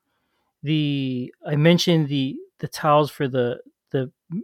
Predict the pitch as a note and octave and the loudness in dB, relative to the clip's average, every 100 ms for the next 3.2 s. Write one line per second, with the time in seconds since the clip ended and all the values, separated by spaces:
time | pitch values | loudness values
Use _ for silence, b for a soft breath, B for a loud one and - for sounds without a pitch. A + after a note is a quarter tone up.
0 | - - - C#3 C3+ D3+ - B2 - C#3+ | -12 -8 2 4 4 -2 -4 -8 -2 0
1 | C#3+ C3 A#2+ B2 C3 C#3+ C3+ C3+ C3+ C3 | 0 -2 -4 -2 2 2 2 0 -2 -4
2 | B2 C3+ C3+ C3+ C3 B2 A#2+ - C#3 C#3 | -2 2 2 0 -4 -8 -8 -6 -4 0
3 | F3 | -2